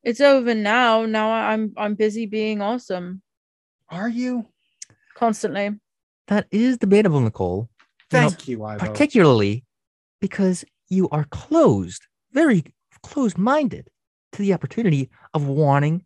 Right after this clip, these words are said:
Speaker 3: to buy property in Sedona, Arizona.
Speaker 2: Exactly.
Speaker 3: The
Speaker 1: It's just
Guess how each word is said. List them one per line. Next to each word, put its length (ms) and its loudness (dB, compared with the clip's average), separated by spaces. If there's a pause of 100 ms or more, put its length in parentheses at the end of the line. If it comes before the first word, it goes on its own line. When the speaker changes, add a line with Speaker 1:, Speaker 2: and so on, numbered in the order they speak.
(460)
Speaker 3:
to 60 -2
buy 140 6
property 540 0 (840)
in 240 0
Sedona, 140 6
Arizona. 720 2 (640)
Speaker 2:
Exactly. 800 -6 (800)
Speaker 3:
The 80 6
Speaker 1:
It's 100 2
just 40 -2